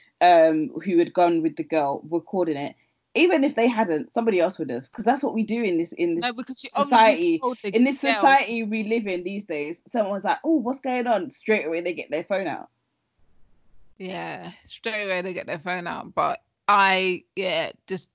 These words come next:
Speaker 2: that whole recording thing.
Speaker 1: But them personally, they shouldn't have done it. Like, yeah. Um,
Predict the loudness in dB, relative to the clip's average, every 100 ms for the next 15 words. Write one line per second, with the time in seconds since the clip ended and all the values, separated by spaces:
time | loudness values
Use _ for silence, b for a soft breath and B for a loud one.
0 | _ -4 -2 -4 -4 -6 -8 -10 -6 -6
1 | -4 -2 4 4 4 4 4 4 6 6
2 | 4 -8 -4 -2 -2 -4 -4 -4 -8 -10
3 | -8 -8 -10 -16 _ -12 -10 -10 -10 -12
4 | -12 _ _ _ 0 4 6 4 -4